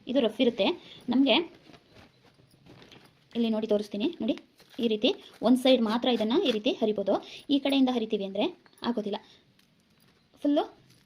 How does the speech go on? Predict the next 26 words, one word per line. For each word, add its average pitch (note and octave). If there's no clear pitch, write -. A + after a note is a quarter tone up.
ಗಟ್ಟಿ B3
ಇರುತ್ತೆ, C4
ಕಷ್ಟಪಟ್ಟು B3+
ಇದು A3
ಮಾಡಬೇಕು. G#3+
ಇದು D4
ಗಟ್ಟಿ A3+
ಇರುತ್ತೆ A#3
ಕ್ಯಾನ್ವಾಸು. G#3+
ಇದು D4+
ನಮಗೆ, C#4
ಆ, A#3+
ಟ್ರೈನಿಂಗಿಗೆ D4+
ಯೂಸ್ B3+
ಮಾಡ್ಬೋದು. G#3
ಆದರೆ A#3+
ವರ್ಕೆಲ್ಲ C4+
ಕಲ್ತ A#3+
ಮೇಲೆ B3
ನಾವು A#3
ಬ್ಲೌಸ್ಗಳಿಗೆ, A#3+
ಡ್ರೆಸ್ಗೆ, G#3+
ಪಿಲ್ಲೋ B3
ಕವರ್ಗೆ A#3+
ಈ -
ರೀತಿ A#3+